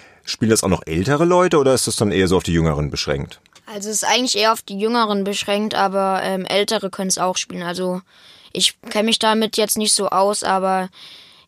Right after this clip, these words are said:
Speaker 2: ich beispielsweise spiel manchmal, ähm, Random Duos, also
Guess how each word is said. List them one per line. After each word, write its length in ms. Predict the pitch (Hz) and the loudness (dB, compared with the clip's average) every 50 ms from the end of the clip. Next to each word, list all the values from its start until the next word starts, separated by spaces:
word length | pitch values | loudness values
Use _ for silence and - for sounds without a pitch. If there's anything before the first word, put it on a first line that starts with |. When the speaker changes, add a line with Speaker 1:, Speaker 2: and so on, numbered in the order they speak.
| _ _ _ _ _ | _ _ _ _ _
Speaker 2:
ich 220 | - 185 214 - - | -4 -2 -2 0 2
beispielsweise 580 | 226 226 226 - - 214 - - 220 220 214 | 2 2 2 0 -2 -4 0 0 2 2 2
spiel 220 | 208 - - 220 208 | 0 -2 -2 0 0
manchmal, 520 | 208 208 214 214 226 214 208 202 190 - | 0 -2 -2 -2 -2 0 0 0 0 -2
ähm, 140 | 185 190 196 | -2 -2 0
Random 360 | 196 190 196 196 190 185 185 | 0 0 0 0 0 -2 -2
Duos, 260 | 175 196 220 240 - | -2 -2 0 0 2
also 520 | - 202 190 185 196 190 190 190 190 196 | 2 0 0 0 0 0 0 0 0 -2